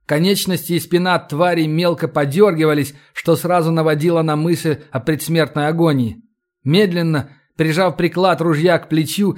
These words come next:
я приблизился к твари, но так, чтобы оказаться за пределами досягаемости её длинной лапы. Навёл ствол ей в лоб, низкий, покатый, морщинистый. Такой колотухи могут и не пробить, зато мозги через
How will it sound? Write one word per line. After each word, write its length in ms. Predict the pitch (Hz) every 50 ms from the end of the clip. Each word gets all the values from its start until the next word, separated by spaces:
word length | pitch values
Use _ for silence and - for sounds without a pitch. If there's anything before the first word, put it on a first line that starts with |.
| - - -
я 160 | 143 165 165
приблизился 640 | 160 - 160 170 165 165 185 175 160 170 160 165 180
к 60 | 151 -
твари, 540 | - 143 165 165 165 156 139 131 110 - -
но 160 | 135 147 143
так, 400 | 143 143 180 185 190 - - - - - _ _
чтобы 320 | - - 165 160 156 156 147
оказаться 480 | 139 165 156 147 175 185 170 - 170
за 140 | 147 147 156
пределами 520 | 135 165 160 151 139 180 196 196 185 180 170
досягаемости 800 | 151 151 - - 151 147 165 170 170 175 165 160 156 - - 165
её 380 | 160 151 135 156 151 170 160
длинной 400 | 143 143 156 160 151 151 151 151
лапы. 460 | 151 151 160 151 143 135 139 117 98 - _ _ _ _ _ _
Навёл 360 | - 143 151 156 175 180 180
ствол 440 | 160 - - - 151 175 180 175 165
ей 180 | 147 151 156 151
в 100 | 135 131
лоб, 400 | 143 170 185 180 156 - - - _ _ _ _ -
низкий, 440 | 123 143 175 190 196 185 196 - -
покатый, 600 | - - 139 135 - - 180 180 175 165 156 151 143
морщинистый. 880 | 139 135 131 - - - 190 190 180 156 139 - - - 127 104 - - _ _ _ _ _
Такой 260 | - - - 202 196
колотухи 640 | 196 - 180 180 170 165 175 208 214 190 - - 160
могут 420 | 156 165 180 185 165 165 160 160 -
и 60 | 170 165
не 120 | 170 160
пробить, 560 | 131 160 151 151 139 135 143 143 - - - - - -
зато 320 | - 131 160 165 160 233 233
мозги 540 | 220 208 190 165 143 147 165 196 208 196 -
через 360 | - 185 180 175 175 156